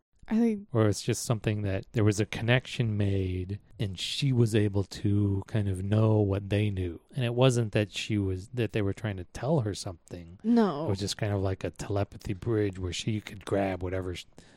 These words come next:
Speaker 2: was lying around in their minds.
Speaker 1: Yeah. This power.
Speaker 2: <laughs> It's mysterious, right?
Speaker 1: <laughs> Shigi
Speaker 2: Mysterious,
Speaker 1: Natsukawa.
Speaker 2: right? I mean, whoa, dude.
Speaker 1: Whoa, dude.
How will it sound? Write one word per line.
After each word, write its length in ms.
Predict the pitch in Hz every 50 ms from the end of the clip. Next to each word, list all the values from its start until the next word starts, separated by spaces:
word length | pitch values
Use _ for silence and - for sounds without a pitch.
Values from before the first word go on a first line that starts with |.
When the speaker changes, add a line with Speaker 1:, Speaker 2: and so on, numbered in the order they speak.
| - _ -
Speaker 2:
was 160 | 101 95 90
lying 260 | 98 98 98 95 98
around 460 | 90 85 90 98 98 95 92 90 87 85
in 100 | 82 82
their 140 | 85 85
minds. 580 | 82 90 90 87 85 85 - - - - - - _ _ _ _ _ _
Speaker 1:
Yeah. 440 | - 196 196 196 190 175 170 170 196 254 262 - _ _ _ _ _ _
This 140 | - 214 -
power. 560 | - - - 220 208 214 233 247 254 202 - - - _ _ _ - -
Speaker 2:
<laughs> 60 | - - - - - - - - - - -
It's 260 | - - - - 107
mysterious, 720 | 110 - - - - 139 131 147 170 170 143 110 95 -
right? 340 | 107 113 117 117 143 165 175 - - _
Speaker 1:
<laughs> 160 | - - -
Shigi 420 | 226 - - - 233 214 208 208
Speaker 2:
Mysterious, 640 | 214 214 214 - - - 113 135 147 131 110 104 107 101
Speaker 1:
Natsukawa. 120 | 101 104 113 120 131 135
Speaker 2:
right? 80 | 127 98
I 20 |
mean, 200 | 95 92 90 87
whoa, 360 | 90 101 120 113 98 87 85 87
dude. 100 | - 190
Speaker 1:
Whoa, 380 | 185 185 190 214 214 190 170 170
dude. 360 | 170 175 185 196 220 226